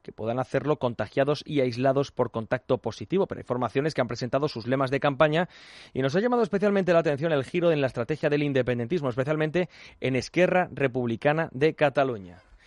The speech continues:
¿De qué manera se puede pasar en solamente una semana de decir que no se puede votar porque la situación es enormemente complicada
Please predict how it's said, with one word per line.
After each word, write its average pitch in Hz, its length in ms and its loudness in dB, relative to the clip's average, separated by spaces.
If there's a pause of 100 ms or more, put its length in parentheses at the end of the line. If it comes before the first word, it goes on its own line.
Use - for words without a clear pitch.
(260)
¿De 120 140 -6
qué 165 140 -2
manera 196 240 -2
se 190 100 -10
puede 180 240 -4
pasar 160 260 -4
en 156 60 -6
solamente 147 400 -4
una 139 140 -6
semana 104 340 -8
de 120 80 -4
decir 120 400 -4
que 123 140 -6
no 139 100 -4
se 160 160 -6
puede 165 240 -2
votar 123 380 -4
porque 120 240 -4
la 120 80 -4
situación 123 640 -4
es 135 320 -8 (100)
enormemente 175 680 -4
complicada 139 680 -4